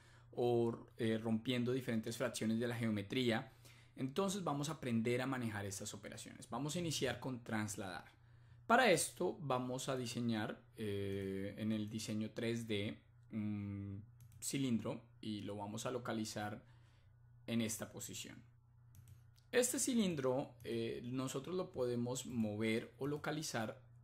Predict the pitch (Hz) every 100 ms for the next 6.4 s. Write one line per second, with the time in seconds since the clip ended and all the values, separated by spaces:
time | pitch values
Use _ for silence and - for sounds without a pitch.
0 | - 147 151 151 117 - 98 98 104 -
1 | - 220 165 - - - - - - -
2 | - - - 139 139 143 156 180 233 175
3 | 165 156 160 160 143 117 113 110 120 117
4 | 127 110 104 117 135 - 127 143 139 120
5 | 104 101 110 - - - 110 101 98 107
6 | 117 127 226